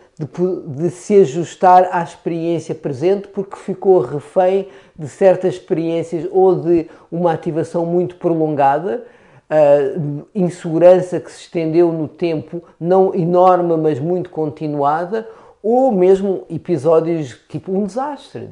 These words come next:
Um desastre de carro pode ser o suficiente para deixar um sistema nervoso desregulado durante muito, muito, muito tempo.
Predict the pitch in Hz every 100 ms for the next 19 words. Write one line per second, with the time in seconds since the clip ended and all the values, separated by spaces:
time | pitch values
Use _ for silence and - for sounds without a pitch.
0 | 147 160 185 160 202 285 277 - 175 -
1 | 170 202 226 254 - - _ _ _ 202
2 | 208 185 - - 208 196 190 - 185 -
3 | - 233 233 202 180 180 196 185 180 170
4 | - 180 175 165 160 131 151 190 196 202
5 | - _ 170 151 147 131 147 156 175 175
6 | 151 139 143 156 175 175 170 - 147 156
7 | 170 160 - 135 135 123 143 135 - 120